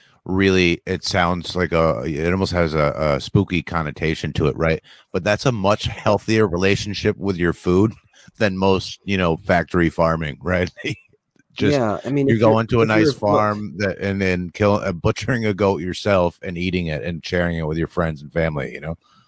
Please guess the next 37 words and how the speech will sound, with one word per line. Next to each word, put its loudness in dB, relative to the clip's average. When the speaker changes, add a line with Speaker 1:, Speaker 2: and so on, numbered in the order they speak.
Speaker 2:
It's -8
so 2
funny 4
because, 0
so, 0
look, 0
first -2
of -6
all, -2
if -4
you're 4
a 2
vegan, 2
I -2
totally 2
understand 0
why -2
you'd -2
be 0
revolted -4
by -8
that. -10
But, 0
um, 0
that's 0
how, 0
that's 0
how -2
you, 2
that's -4
the 2
only 4
way 6
to 2
get -2
meat -10
in, -6